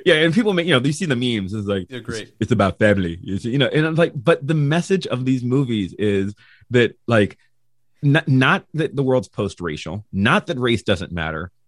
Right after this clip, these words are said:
Speaker 1: but that race is part of who we are. And then we, um,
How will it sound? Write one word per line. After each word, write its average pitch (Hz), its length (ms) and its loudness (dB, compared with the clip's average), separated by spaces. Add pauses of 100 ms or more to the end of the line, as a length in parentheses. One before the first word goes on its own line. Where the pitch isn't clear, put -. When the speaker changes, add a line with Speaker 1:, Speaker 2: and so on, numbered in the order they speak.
(120)
Speaker 1:
but 123 320 0
that 127 180 4
race 123 600 0
is 107 200 -2
part 196 360 0
of 202 100 2
who 180 180 -4
we 156 240 -2
are. 95 480 2 (280)
And 117 280 2
then 117 260 2
we, 107 500 0 (200)
um, 104 480 0